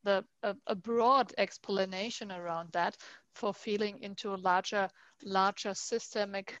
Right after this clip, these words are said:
conte-, contexts and, and as well feeling or feeding back to the, the, the basic human needs of, um, people. So how can coaches find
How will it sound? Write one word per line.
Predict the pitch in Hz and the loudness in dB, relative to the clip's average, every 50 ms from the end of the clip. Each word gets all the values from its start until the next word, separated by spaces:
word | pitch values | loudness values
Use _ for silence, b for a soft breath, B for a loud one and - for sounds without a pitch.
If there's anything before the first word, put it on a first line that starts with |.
| _ - | _ -8
conte-, | - - 208 214 214 - - - _ _ - | -4 -2 -2 -2 -4 -6 -10 -10 _ _ -10
contexts | - - 220 226 247 240 - - 214 208 196 - - - - 208 196 - - | -6 -2 -2 -2 -2 -2 -8 -4 -4 -4 -4 -6 -10 -6 -6 -6 -6 -4 -2
and, | - 190 190 190 - _ _ _ _ _ _ - | -2 -2 -2 -4 -12 _ _ _ _ _ _ -4
and | - 202 196 196 202 | -2 -2 0 2 2
as | 190 190 - - - | 0 0 0 -2 0
well | 196 185 196 202 202 - - - - _ | 4 4 6 4 4 0 -6 -20 -20 _
feeling | - - 214 208 202 208 202 196 196 190 - _ _ _ _ _ _ _ _ _ - | -10 -4 0 0 2 2 0 -2 -2 -10 -18 _ _ _ _ _ _ _ _ _ -4
or | - 202 190 | 0 0 0
feeding | - - - 226 226 233 240 220 202 175 - | 0 0 -8 -8 -4 -4 -4 -4 -6 -4 0
back | 190 185 190 208 - - - | 2 2 2 0 -4 -8 -12
to | - - 196 190 185 180 _ _ _ _ _ _ _ - 180 | -6 -4 -2 -2 -4 -4 _ _ _ _ _ _ _ -4 2
the, | 202 196 - - - 190 | 4 4 2 2 -2 -6
the, | - 202 196 185 185 180 170 _ - | 0 2 4 4 4 2 0 _ -2
the | 196 190 185 | -2 -2 0
basic | - 190 190 214 220 - - 233 214 196 | 0 0 0 0 0 -2 -4 -4 -6 -6
human | - - 196 196 208 208 208 214 202 196 | -6 -8 -6 -6 -4 -4 -6 -8 -8 -10
needs | 190 196 202 220 220 - - - - _ _ _ _ _ _ _ _ _ _ _ _ - | -8 -8 -8 -8 -10 -12 -14 -16 -16 _ _ _ _ _ _ _ _ _ _ _ _ 0
of, | 196 190 185 - - - | 2 2 2 0 -4 -6
um, | 185 175 165 160 160 160 165 _ _ _ _ - | -4 -4 -4 -4 -8 -12 -20 _ _ _ _ -10
people. | - 220 220 - - 147 - - _ _ _ b b b b b b | -8 -8 -8 -6 -6 -8 -8 -8 _ _ _ b b b b b b
So | - - 220 214 214 - | -2 2 2 2 2 2
how | - - - 220 226 269 294 | -2 -2 4 6 6 6 6
can | - - 269 247 240 226 | 2 -2 -6 -6 -6 -6
coaches | - - 220 220 233 - - - 170 156 - - - _ _ _ _ | -8 -6 -6 -6 -6 -6 -4 -4 -4 -4 -4 -10 -18 _ _ _ _
find | - - 220 202 196 196 | -6 -2 0 0 0 -2